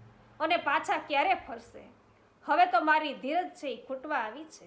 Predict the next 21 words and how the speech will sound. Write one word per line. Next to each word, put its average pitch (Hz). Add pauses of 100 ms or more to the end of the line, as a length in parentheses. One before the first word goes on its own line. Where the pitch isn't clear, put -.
(1040)
એવું 415
લાગે 359
છે 392
કે 349
જાણે 311
કેટલાય 311
દિવસો 302
પહેલા 277
સાસુ 262
ગયા 269
છે - (300)
અને 254
પાછા 262
ફર્યા 254
નથી. - (1200)
હું 339
તો 320
કમ 302
ભાગી 269
જ 214
રહી. 226